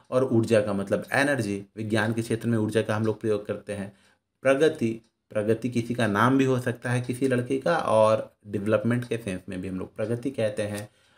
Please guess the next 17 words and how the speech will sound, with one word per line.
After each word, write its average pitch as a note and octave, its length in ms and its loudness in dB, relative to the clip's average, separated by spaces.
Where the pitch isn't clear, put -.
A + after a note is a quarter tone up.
मंजूर, B2 760 2
हम A2 160 -2
लोग A2+ 160 2
ऐसे G#2+ 240 2
बोलते, A#2+ 280 2
"तुम्हें A#2 240 2
मंजूर A#2 420 6
है?" B2 280 0
और G#2+ 200 -2
मंजूर G#2+ 640 2
जब G2+ 180 -2
हम G#2 160 -4
लोग G#2+ 180 0
कोर्ट - 240 -4
कचहरी G#2+ 300 0
के A2 140 -4
काम G2+ 380 -2